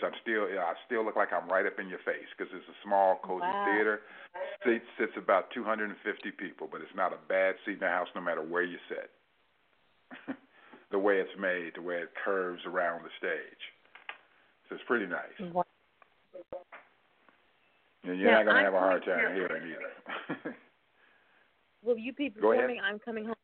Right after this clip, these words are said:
Speaker 1: Would I be performing I'm Coming Home?
Speaker 2: Yes.
Speaker 1: Uh, yes, and I'll be performing Standing Together. I'll let you know that, too.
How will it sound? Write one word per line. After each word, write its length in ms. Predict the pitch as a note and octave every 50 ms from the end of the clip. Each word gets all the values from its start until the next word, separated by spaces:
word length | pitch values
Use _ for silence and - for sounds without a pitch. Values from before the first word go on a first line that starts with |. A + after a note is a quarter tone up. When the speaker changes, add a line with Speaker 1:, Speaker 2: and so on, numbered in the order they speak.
| _ _ _ _ _ _ _ _ - - _ _ _ _ - _ _ _ _ _ _ - - _ _ _ _ _ - _ _ - _ _ _ _ _ _ _ _ _ _ _ _ _ _ -
Speaker 1:
Would 120 | F#2+ G2 G#2
I 60 | G2
be 120 | G2 G#2
performing 440 | F#2+ - F#2+ - - A2 A2+ B2+ B2+
I'm 120 | B2 A#2+ A#2+
Coming 240 | - C3 B2+ B2+
Home? 300 | B2+ D3 C#3+ D3 D#3 E3 - - - _ - _ _ _ _ _ _ _ _ _ _ _ _ _ - G3+
Speaker 2:
Yes. 180 | G3 D#3 - - _ _ _ _ _ _ _ _ _ _ _ _ _ _ _ - - - - _ _ _ _ _ _ _ _ _ _ _ _ _ _ _ - -
Speaker 1:
Uh, 220 | A#2 A#2+ A2 G#2+
yes, 240 | G#2+ A2 A2 A2 A2+ A2+ -
and 80 | G#2+ G#2
I'll 140 | G2+ G2+ G2
be 80 | G#2+
performing 720 | G2+ - - - - - - A2 A2 A2 G#2+ G#2 G2+ G#2 F#2 -
Standing 360 | - G#2 G#2 G#2+ G2+ G2+ F2+
Together. 480 | F2+ F#2 F2 F2+ D#2 C#2+ - - - - E2
I'll 140 | D#2 D#2+ E2+
let 160 | E2+ D#2 - -
you 80 | E2+
know 120 | D#2+ D#2 -
that, 300 | - G#1 - - - -
too. 100 | - -